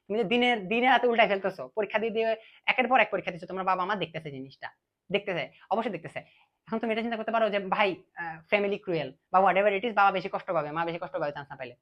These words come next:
হুম, এই এক-, একটা জিনিস খেয়াল করে দেখো যে, আহ, আমি একটা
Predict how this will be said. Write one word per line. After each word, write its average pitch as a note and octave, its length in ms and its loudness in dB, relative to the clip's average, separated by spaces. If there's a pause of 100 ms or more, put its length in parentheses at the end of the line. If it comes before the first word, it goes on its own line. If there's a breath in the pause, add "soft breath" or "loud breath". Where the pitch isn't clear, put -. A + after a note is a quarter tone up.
(560)
হুম, D4+ 160 -2 (680)
এই D#4 260 2 (260)
এক-, - 260 -4
একটা - 140 -6
জিনিস C#4 240 -2
খেয়াল G#3+ 160 0
করে A#3 160 -2
দেখো D#3 400 -6 (800)
যে, F3 360 4 (640)
আহ, E3 440 2 (960)
আমি B3 180 2
একটা B3 140 0